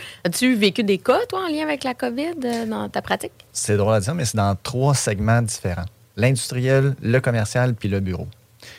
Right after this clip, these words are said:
Speaker 2: C'est trois mondes très, très, très différents que j'ai vécu. Parce que dans l'industriel,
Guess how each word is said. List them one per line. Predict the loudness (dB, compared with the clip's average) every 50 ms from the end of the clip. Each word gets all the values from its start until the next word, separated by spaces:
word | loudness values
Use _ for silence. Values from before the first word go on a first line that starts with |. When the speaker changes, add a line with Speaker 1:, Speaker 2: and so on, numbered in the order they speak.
| -20 -20 _ _ _ _ _
Speaker 2:
C'est | -12 -8 -8 -6
trois | -6 -4 0 4 4 6 6
mondes | 6 6 4 4 4 2 -2
très, | -2 -4 -2 0 2 2 2 2
très, | 0 -2 0 2 2 2
très | 2 -2 -6 -4 -2 -2
différents | -2 -4 -6 -4 -2 -2 0 0 0 0
que | 0
j'ai | -2 -2
vécu. | -2 -2 -4 -6 -6 -8 -8 -6
Parce | -6 -4 -2
que | 0 0
dans | 0
l'industriel, | 2 0 -2 -4 -6 -10 -8 -6 -2 0 2 4 4 2 2 -2